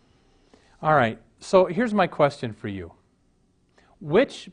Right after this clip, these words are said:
person in the Christmas story are you? Are you an angel? <laughs>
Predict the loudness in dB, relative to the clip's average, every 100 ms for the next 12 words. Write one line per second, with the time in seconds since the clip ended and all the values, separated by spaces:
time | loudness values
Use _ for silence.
0 | -12 -2 0 0 -8 -10 -12 -8 -8 -6
1 | -6 -6 -12 -14 -10 -8 -8 -12 _ _
2 | _ _ _ _ -6 -4 -6 -8 -10 _
3 | _ 2 6 6 4 0 -2 -6 _ _
4 | _ _ _ _ -4 -2 0 0 -2 -6
5 | -12 _ -20